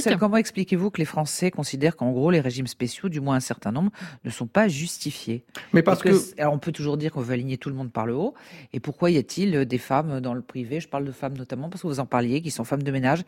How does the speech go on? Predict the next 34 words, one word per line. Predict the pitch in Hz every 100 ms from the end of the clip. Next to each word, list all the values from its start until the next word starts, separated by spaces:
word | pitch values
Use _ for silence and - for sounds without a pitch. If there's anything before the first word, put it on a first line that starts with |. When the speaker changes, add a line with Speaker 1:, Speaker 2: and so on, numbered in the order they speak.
| - 170 -
Speaker 1:
qui | 151
se |
lèvent | 156 127
à |
quatre | 147 139
heures | 151
du | 151 147
matin, | 139 - 143 196
qui | 143
vont | 135
faire | 131 143
les | 143
ménages | 147 143 135
dans |
les | 135
bureaux | 131 151 143 147 180 170 -
entre | 139 151
cinq | - 165 -
et |
huit, | 131 170 190
et | 139
celles-là, | 123 127 160
on |
s'en | 170 143 127
fiche. | - -
Alors | 127
vous | 131 156
allez | 156
me |
dire | 151 151
qu'il | 143
faut | - 117 - - _
qu'elles | 180 170
aussi | 156 - 151